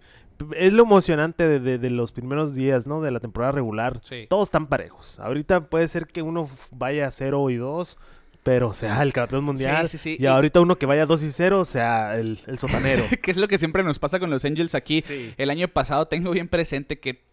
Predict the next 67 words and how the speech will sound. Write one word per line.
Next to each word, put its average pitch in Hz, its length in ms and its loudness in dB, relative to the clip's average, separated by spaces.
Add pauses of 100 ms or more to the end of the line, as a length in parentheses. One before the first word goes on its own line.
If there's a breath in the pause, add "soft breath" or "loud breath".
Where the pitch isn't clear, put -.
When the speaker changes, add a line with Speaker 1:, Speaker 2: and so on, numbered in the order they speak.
(120)
Speaker 2:
Taylor 208 340 0
Ward, 165 540 -4 (240 soft breath)
eh, 151 120 -10
bateando 165 580 -8
O 165 180 -4
P 180 200 0
S 175 180 -4
de 156 140 -4
mil, 151 480 -2
líder 180 320 2
del 156 160 -4
M 170 160 -10
L 170 160 -2
B, 175 340 2 (380 loud breath)
y 147 100 -6
los 151 160 -2
angelinos, 156 560 -6
pues, 165 160 -6
arriba 170 260 0
del 156 180 2
standing, 202 600 -2
dos 156 140 0
semanas 170 340 -6
más 165 180 -8
tarde 185 360 0
ya 156 100 0
no 160 140 -2
veían 160 320 -2
cómo 151 260 -2
ganar 127 240 -4
un 127 100 -2
Speaker 1:
Nunca, 147 280 0
Speaker 2:
juego, 101 200 -6
¿no? 143 120 -4
Speaker 1:
nunca, 185 340 0
nunca 175 260 0
regresaron 135 580 0
a 123 100 -4
ese 135 240 -4
ritmo. 120 420 -10
Speaker 2:
Pero, 160 260 2
pues, 165 200 -6
es, 196 160 0
es 196 160 0
parte 247 420 4
de 208 180 6
la 185 120 2
temporada, 170 640 -2
pues, 143 160 -8
va 156 60 -6
empezando, 165 480 -8
hay 165 40 -6
jugadores 139 500 -2
que 131 80 -8
todavía 139 460 0
están 110 320 -8
fríos, 143 460 -2
hay 127 80 -4
jugadores 123 540 -2
que 135 100 -6
a - 20 -4
lo 120 80 -4
mejor 120 300 -8
les 143 180 -4
faltó 120 320 -8
un 123 100 -8
poquito, 127 640 -10